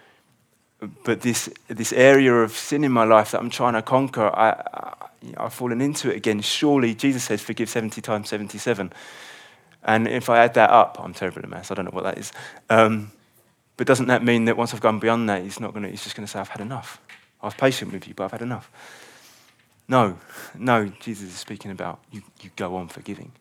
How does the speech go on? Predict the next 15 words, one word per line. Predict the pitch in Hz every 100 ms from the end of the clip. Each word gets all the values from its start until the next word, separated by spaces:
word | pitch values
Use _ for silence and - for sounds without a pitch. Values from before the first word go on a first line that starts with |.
| -
Forgiveness | 107 117 110 98 -
is | 95
a |
thing | 92 - 101
that | 95 92
you | 101
just | - 113 - _ _ _ _
do. | 117 101 104 - _ _ _ _ _ _ _ _ _ _ _ - - - _ _ _ _ _ _ _ _ _ _ _ _ _ _ _ _ _ _ _
And | 110
so | 123
it | 117
isn't | 120 123 101
that. | - 80 - _ _ _ _ _ _ _ _ _ _ _ _ _ _
It | 127 147
isn't, | 139 131 117